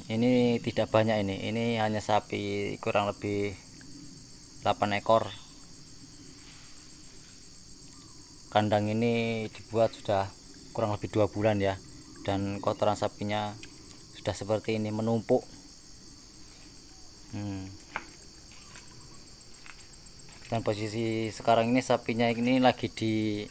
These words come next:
angon, Bos, lagi di angon. Jadi nggak ada di kandang. Dan yang sebelah sini tadi kotoran sapinya, dan yang di sebelah sininya ini urin kambing, eh, urin kambing, urin sapinya, Bos.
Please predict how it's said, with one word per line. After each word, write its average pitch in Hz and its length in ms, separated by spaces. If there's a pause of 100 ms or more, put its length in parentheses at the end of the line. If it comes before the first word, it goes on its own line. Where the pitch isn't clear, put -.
(100)
angon, 117 320
Bos, - 360
lagi 98 240
di - 120
angon. 101 360 (1400)
Jadi 104 240
nggak 101 200
ada 92 80
di - 80
kandang. 95 420 (1500)
Dan 104 160
yang 110 80
sebelah - 240
sini 107 240
tadi 104 640
kotoran 104 360
sapinya, 135 680 (800)
dan 101 160
yang 104 240
di 104 80
sebelah 104 360
sininya 107 440
ini 120 200 (1900)
urin 117 320
kambing, 113 440
eh, 117 80
urin 107 200
kambing, 101 400
urin 113 200
sapinya, 110 360
Bos. - 320